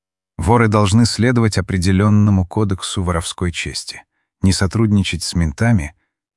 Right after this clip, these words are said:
не выдавать своих, платить долги,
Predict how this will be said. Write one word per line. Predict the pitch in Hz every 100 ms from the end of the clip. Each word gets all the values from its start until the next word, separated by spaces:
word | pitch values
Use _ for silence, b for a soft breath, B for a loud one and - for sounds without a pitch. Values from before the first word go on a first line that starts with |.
| -
не | 85 90
выдавать | 92 95 107
своих, | - 90 92 -
платить | - 82 78 - 82 71
долги, | 78 76 78 95 117